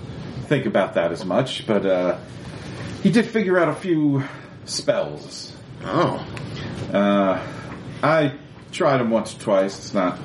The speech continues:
Speaker 1: really my thing, but, uh, there are some in there where he, uh, managed to transcribe the,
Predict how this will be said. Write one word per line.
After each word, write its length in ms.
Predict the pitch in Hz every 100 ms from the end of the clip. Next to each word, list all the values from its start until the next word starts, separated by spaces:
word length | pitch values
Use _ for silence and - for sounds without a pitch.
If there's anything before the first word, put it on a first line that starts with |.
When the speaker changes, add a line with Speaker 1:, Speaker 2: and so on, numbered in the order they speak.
| - - 131
Speaker 1:
really 240 | 113 90
my 180 | 90 82
thing, 360 | - 101 87 78
but, 240 | 85 80 95
uh, 220 | 85 85 - - - - - - - - - 131
there 140 | 151
are 60 | 147
some 260 | 185 160
in 140 | 156 147
there 300 | 139 151 170
where 160 | 131
he, 380 | 113 123 117 113
uh, 240 | 101 95 98 - - - - - - - - - - -
managed 300 | 143 135 127
to 80 | 113
transcribe 840 | 143 139 135 - - 127 123 113
the, 420 | 107 104 101 95